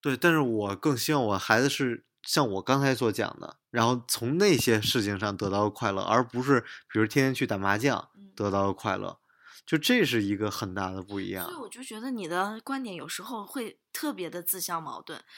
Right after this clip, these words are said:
Speaker 2: 我们刚刚也说到了，说就是这是我自-，至少是我自己的观点。为什么父母从小会觉得说，呃，小孩子我不支持他玩儿，因为他没有追求。为什么玩儿就不是一种追求？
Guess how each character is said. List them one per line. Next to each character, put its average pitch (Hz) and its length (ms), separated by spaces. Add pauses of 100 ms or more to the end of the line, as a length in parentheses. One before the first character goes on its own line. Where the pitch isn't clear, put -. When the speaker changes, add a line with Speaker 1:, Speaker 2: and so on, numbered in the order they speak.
(680)
Speaker 2:
我 202 180
们 170 140
刚 254 160
刚 269 120
也 170 200
说 196 260
到 180 180
了， 131 220 (260)
说 196 480 (240)
就 262 140
是 226 80
这 302 160
是 302 100
我 214 160
自-， - 220
至 214 220
少 190 180
是 - 140
我 151 100
自 - 160
己 156 80
的 - 80
观 160 180
点。 156 160
为 311 160
什 - 140
么 165 260
父 - 160
母 214 140
从 165 220
小 208 160
会 185 120
觉 160 160
得 160 80
说， 185 280 (400)
呃， 175 340
小 - 260
孩 165 240
子 180 440 (380)
我 160 220
不 - 220
支 302 180
持 - 140
他 247 160
玩 175 180
儿， - 200 (420)
因 294 140
为 294 120
他 262 240
没 240 140
有 202 100
追 254 220
求。 - 280 (680)
为 349 160
什 262 80
么 196 140
玩 180 160
儿 165 80
就 285 100
不 226 100
是 220 160
一 214 60
种 117 160
追 170 160
求？ - 220